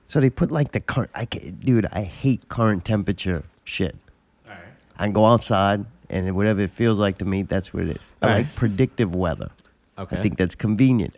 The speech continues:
Speaker 1: I, I don't know why. I like to know how fucked up the week's gonna be, if I got something outside to do, where the best opportunity to place it is, what I'm gonna wear maybe in the morning so that I, I don't have to go outside and check the weather. I kinda looked at the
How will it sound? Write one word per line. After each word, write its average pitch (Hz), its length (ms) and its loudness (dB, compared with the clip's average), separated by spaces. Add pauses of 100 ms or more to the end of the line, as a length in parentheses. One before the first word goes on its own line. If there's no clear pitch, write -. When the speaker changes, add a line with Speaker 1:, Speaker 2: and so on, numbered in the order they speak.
Speaker 1:
I, 117 100 0
I 131 200 0
don't 143 160 2
know 139 120 2
why. 147 280 2
I 131 60 0
like 127 280 2
to 123 80 0
know 127 360 4
how - 240 -2
fucked - 360 -4
up 120 180 0
the 113 100 0
week's 127 280 0
gonna 139 220 2
be, 139 320 6
if 104 140 0
I 98 60 0
got 101 220 0
something 95 260 -2
outside 131 460 2
to 127 80 2
do, 131 180 2
where 104 220 2
the 92 80 -2 (180)
best 98 360 -2
opportunity 107 580 -2
to 92 80 -2
place - 380 0
it 139 100 2
is, 147 280 2 (440)
what 117 180 4
I'm 104 160 4
gonna 92 200 0
wear 120 520 4
maybe 117 400 2
in 110 80 2
the 104 80 0
morning 160 480 4
so 113 180 -2
that 101 120 2
I, 87 220 -2
I - 20 -2
don't 107 180 2
have 110 160 -2
to 101 80 -4
go 110 140 0
outside 104 360 2
and 95 100 -4
check 123 240 -2
the 117 80 0
weather. 147 320 4 (640)
I 101 60 -2
kinda 147 220 4
looked 170 280 4
at 87 180 -4
the 101 280 2